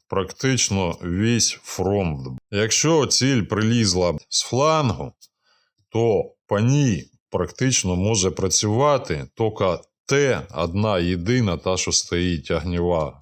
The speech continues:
вогнева точка, що стоїть на флангу. Всі інші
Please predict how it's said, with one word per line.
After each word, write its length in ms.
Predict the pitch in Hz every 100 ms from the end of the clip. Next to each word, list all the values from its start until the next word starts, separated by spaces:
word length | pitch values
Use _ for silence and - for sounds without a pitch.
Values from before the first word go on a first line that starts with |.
| -
вогнева 520 | 80 82 90 90 85
точка, 420 | 73 90 76 - 73
що 160 | 85
стоїть 360 | - - 95 90
на 100 | 87
флангу. 540 | - 90 82 69 65 _ - - - _
Всі 460 | - 131 131 117 131
інші 600 | 143 147 131 - 82